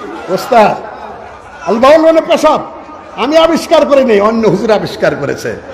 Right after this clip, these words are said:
ওরা হলে শের আর এরা হলে পেশাব। এ, শের আর পেশাবের মধ্যে পার্থক্য কি রে ভাই? আপনি এলেমই জানেন না,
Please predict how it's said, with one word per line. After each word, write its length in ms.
ওরা 200
হলে 260
শের 420
আর 120
এরা 260
হলে 240
পেশাব। 260
এ, 100
শের 440
আর 240
পেশাবের 340
মধ্যে 220
পার্থক্য 540
কি 140
রে 80
ভাই? 260
আপনি 240
এলেমই 320
জানেন 260
না, 180